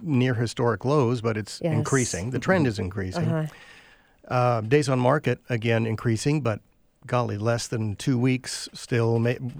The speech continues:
Speaker 1: uh, excuse me, less than two months, um, of inventory on the market. Um,
Speaker 2: And the average market, can you remind, uh, the listeners on, uh, months of inventory average would be?
Speaker 1: Three,
Speaker 2: Yeah.
Speaker 1: uh, w-, would be a balanced market. So we're
Speaker 2: Yes.
Speaker 1: still,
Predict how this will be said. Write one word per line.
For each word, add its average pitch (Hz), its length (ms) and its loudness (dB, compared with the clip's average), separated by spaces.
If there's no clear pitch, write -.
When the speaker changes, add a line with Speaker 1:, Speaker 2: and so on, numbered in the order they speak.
Speaker 1:
uh, 135 300 -2
excuse - 320 0
me, 113 60 0
less 117 220 0
than 117 80 0
two 123 180 0
months, 110 520 2
um, 110 440 0
of 107 160 -4
inventory 113 520 0
on 104 80 -2
the 104 60 -2
market. 101 380 -4
Um, 110 440 -2
Speaker 2:
And 220 100 6
the 214 100 4
average 214 320 0
market, 190 340 2
can 185 160 0
you 170 140 4
remind, 160 360 2
uh, 156 280 2
the 156 140 -2
listeners 156 500 0
on, 151 340 -2
uh, 165 80 -2
months 165 380 0
of 143 80 -2
inventory 156 800 0
average 156 360 -2
would 147 160 -2
be? 147 460 -2
Speaker 1:
Three, 127 640 0
Speaker 2:
Yeah. 156 200 2
Speaker 1:
uh, 117 440 -2
w-, 147 200 -6
would 127 220 0
be 127 100 0
a 117 60 0
balanced 120 420 0
market. 123 420 0
So 160 140 4
we're 156 140 4
Speaker 2:
Yes. - 80 -2
Speaker 1:
still, 170 580 2